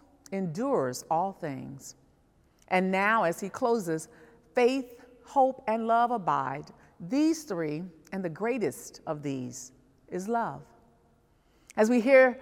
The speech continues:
this passage lifted up in countless weddings, we hear it as poetry. We hear it as aspirational. We hear it as romantic. However, I want to caution us today against the romanticization of this text.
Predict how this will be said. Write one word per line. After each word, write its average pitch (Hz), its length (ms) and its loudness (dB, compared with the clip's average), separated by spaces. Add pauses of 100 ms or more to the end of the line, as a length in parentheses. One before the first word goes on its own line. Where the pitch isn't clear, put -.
(140)
this 196 160 0
passage 233 500 4
lifted 254 400 -2
up 226 220 2
in 185 100 -4
countless 226 420 -6
weddings, 240 460 0 (260)
we 285 140 2
hear 311 360 -2
it 294 120 -2
as 185 160 -4
poetry. 156 640 -6 (380)
We 294 120 6
hear 339 300 0
it 320 100 -4
as 214 240 2
aspirational. 190 960 -2 (400)
We 220 160 2
hear 320 320 2
it 160 100 2
as 180 180 -2
romantic. 156 680 -4 (1000)
However, 320 320 10
I 381 80 8
want 440 260 -2
to 330 100 -4
caution - 560 -6
us 165 220 -2
today 156 320 -2
against 220 320 -4
the 196 80 -4
romanticization 208 1000 -2
of 165 100 -8
this 165 140 -10
text. - 520 -12